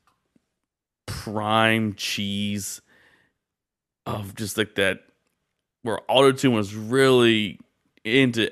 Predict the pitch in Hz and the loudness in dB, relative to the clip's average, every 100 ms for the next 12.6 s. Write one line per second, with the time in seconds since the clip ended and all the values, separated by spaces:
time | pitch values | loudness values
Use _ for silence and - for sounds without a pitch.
0 | - 107 101 104 101 98 95 101 _ _ | -2 -4 -2 -2 -2 -4 -8 -14 _ _
1 | _ 98 98 95 98 101 98 95 98 92 | _ -8 -4 -2 -2 -4 -6 -6 -4 -2
2 | 95 101 104 _ - - _ _ 113 127 | -2 -4 -10 _ -20 -20 _ _ -2 -2
3 | 139 127 - 123 131 123 107 113 110 107 | -4 -8 -8 2 4 4 2 2 2 -2
4 | 120 104 _ _ _ _ _ _ - 98 | -8 -12 _ _ _ _ _ _ -4 -2
5 | 104 104 101 95 92 95 - 101 95 95 | -2 -4 -6 -6 -10 -12 -6 -6 -4 -2
6 | 90 - 98 92 95 _ _ _ - 98 | -2 -2 -4 -4 -8 _ _ _ -6 -2
7 | 95 95 92 101 98 95 92 92 - 87 | -2 -2 -6 -8 -6 -6 -8 -10 -6 -2
8 | 92 98 95 92 101 98 95 101 92 95 | -2 -4 -6 -6 -6 -6 -4 -4 -2 -4
9 | 98 - 107 95 - _ _ - - - | -6 -10 -4 -4 -4 _ _ -20 -20 -12
10 | - 107 - _ _ _ _ _ _ _ | -2 -2 -2 _ _ _ _ _ _ _
11 | _ _ - 110 113 135 127 - 123 127 | _ _ -6 2 4 4 2 -4 0 0
12 | 110 - 113 110 - | -2 0 0 0 -6